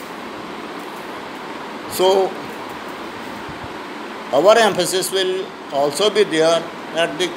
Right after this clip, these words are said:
all the government am-, ambulance work properly, and we also think that we would operate some ambulance as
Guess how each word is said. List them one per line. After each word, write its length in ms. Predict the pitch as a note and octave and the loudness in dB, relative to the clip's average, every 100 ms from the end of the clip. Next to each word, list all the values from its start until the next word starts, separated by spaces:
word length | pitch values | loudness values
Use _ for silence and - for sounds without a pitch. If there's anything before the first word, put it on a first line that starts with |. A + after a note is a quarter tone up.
| - | -4
all 480 | C3+ D3+ F3+ F#3+ G3+ | 4 8 10 10 8
the 140 | G3 | 4
government 500 | F3 D#3 D#3 D#3+ F#3 F3+ | 4 6 6 4 -2 -2
am-, 260 | - D#3+ D3 - - - - - | -4 -4 -4 -8 -12 -12 -6 0
ambulance 720 | F3 F#3+ F#3 G3 G3 - - - - - - - - - - - | 2 4 4 2 0 -4 -8 -10 -12 -12 -12 -14 -12 -12 -12 -4
work 260 | B2 E3+ G3+ - | 6 6 6 2
properly, 640 | D#3 D3 D3 E3+ F3 G3 A3+ - - - - - - - - | 2 2 4 2 2 -2 -4 -10 -14 -14 -14 -14 -12 -8 0
and 340 | E3+ F#3 G3 - - - - - - - - | 4 4 2 -6 -14 -14 -14 -14 -16 -16 -8
we 140 | F3+ A3 | 0 4
also 380 | G3+ F#3+ G3+ G#3 | 6 4 2 -2
think 360 | - G3+ G#3+ - | -2 -2 -4 -4
that 160 | F#3+ G3 - D#3 C3 | 0 0 -2 -12 -8
we 200 | F3 A3 | -6 -6
would 540 | A3 A3+ F#3 F#3+ A3 A3 - | -6 -6 -4 -2 -2 -4 0
operate 580 | D#3 D#3 F3+ G3 G#3 - | 2 2 2 4 4 0
some 440 | - - G3 A3 | -4 0 0 2
ambulance 760 | A3 E3+ D#3+ D#3+ F3+ G3+ - - - - - - - | 4 4 2 0 -2 -4 -8 -12 -12 -14 -14 -14 -10
as 320 | B2 C#3+ E3+ | 0 4 6